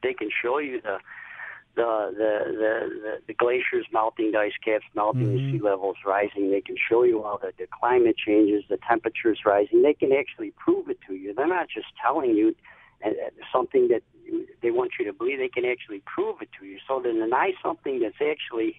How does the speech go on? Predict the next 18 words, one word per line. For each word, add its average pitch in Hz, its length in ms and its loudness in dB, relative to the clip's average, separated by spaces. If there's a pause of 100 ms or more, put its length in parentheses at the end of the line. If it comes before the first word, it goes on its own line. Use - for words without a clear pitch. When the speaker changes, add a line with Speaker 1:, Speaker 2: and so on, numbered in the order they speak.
Speaker 1:
happening 104 440 0
is 95 180 -2
just 143 140 -4 (100)
crazy. 269 500 0
I - 80 0
mean, 294 200 -2 (680)
it, - 400 -2 (140)
it, 208 120 -18
people 311 300 -4
don't 156 220 -6
realize 160 420 0
how 135 160 2
really 156 360 2 (100)
bad 156 180 -2
it 123 120 2
is. 147 240 0
I 113 100 -4
mean, 120 260 -2